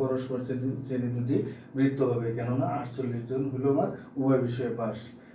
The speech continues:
তাহলে এই হলো পরস্পর ছেদি আমার দুটি বৃত্ত, পরস্পর ছেদি। এখানে সার্বিক সেটটা হবে ইউ একশো জন, এইখানে এইটা হবে আমার আটচল্লিশ জন, ঠিক আছে?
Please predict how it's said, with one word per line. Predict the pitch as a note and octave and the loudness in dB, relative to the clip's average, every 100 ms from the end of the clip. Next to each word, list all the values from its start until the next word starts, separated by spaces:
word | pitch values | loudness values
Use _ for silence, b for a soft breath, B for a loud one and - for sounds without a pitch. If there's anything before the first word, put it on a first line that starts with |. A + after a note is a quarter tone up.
| B B A#2+ | B B -6
তাহলে | A2+ A2+ A#2 A#2+ | -2 0 0 0
এই | A#2 | 2
হলো | A#2+ A#2 B2 | 2 0 0
পরস্পর | B2 A#2+ - A#2 - | -2 -2 -4 -8 -4
ছেদি | A#2+ A#2 | -2 0
আমার | A2+ A2 A2+ | 2 0 -4
দুটি | A2+ A2 | -6 -6
বৃত্ত, | A2 - - A#3+ - B B B B B2+ | -6 -4 0 0 0 B B B B 0
পরস্পর | B2+ B2 B2 A#2 | 2 2 -2 -6
ছেদি। | - B2+ A2+ B2 | -6 -6 -4 -4
এখানে | B2+ A#2+ A#2+ - | -2 0 0 0
সার্বিক | B2+ B2+ - | -2 0 -2
সেটটা | - - A#3 | -4 -2 -2
হবে | A#2 - B2+ | -2 -2 -2
ইউ | - - - | -2 -2 -6
একশো | - A#2 A2 | -6 -6 0
জন, | C3+ B3 B B B B B A#2 | 2 2 B B B B B -6
এইখানে | A#2+ A#2+ C#3 A2+ B2 - - - C#3 | -4 0 2 2 2 0 -6 -6 -2
এইটা | C#3 C#3+ C3 | 2 4 2
হবে | B2 A#2 | 2 2
আমার | A2+ A#2+ - A#2 | 2 0 -2 -6
আটচল্লিশ | A#2+ C3 A2+ G#2+ G#2+ - | -8 -2 0 0 -2 -6
জন, | A2 G2+ G#2 - | -8 -8 -8 -8
ঠিক | C3+ C3 | -2 -2
আছে? | B2 | -2